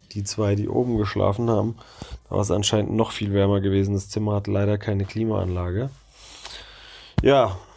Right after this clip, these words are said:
und daher war der Start in den Tag auch, ähm, etwas, ja,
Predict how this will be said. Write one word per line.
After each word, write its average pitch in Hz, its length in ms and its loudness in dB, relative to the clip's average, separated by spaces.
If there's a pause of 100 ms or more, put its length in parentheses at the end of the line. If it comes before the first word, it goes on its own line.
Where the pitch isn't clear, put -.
(280)
und 110 320 0
daher 107 580 2
war 107 220 4
der 104 300 2
Start 110 340 -4
in 110 100 -4
den 110 160 -2
Tag 107 380 0
auch, 107 500 0
ähm, 104 920 0 (1400)
etwas, - 800 -2 (320)
ja, 90 340 -2